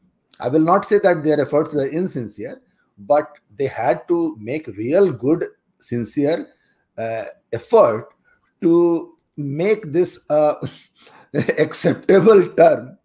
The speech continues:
in the Western context, which itself shows that this did not come naturally to them। और सामंतवादी व्यवस्था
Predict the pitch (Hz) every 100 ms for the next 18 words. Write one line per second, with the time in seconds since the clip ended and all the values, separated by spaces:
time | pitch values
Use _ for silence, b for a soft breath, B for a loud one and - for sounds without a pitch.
0 | - 143 139 123 113 120 104 95 85 -
1 | 69 _ _ _ - 143 170 156 226 269
2 | 202 - 123 127 135 _ _ _ 107 143
3 | 139 - _ _ _ - 131 - 131 120
4 | 147 151 - 120 104 92 - 101 107 113
5 | - - 62 _ B B B 160 175 151
6 | 151 180 180 151 151 196 185 165 160 -
7 | 170 165 147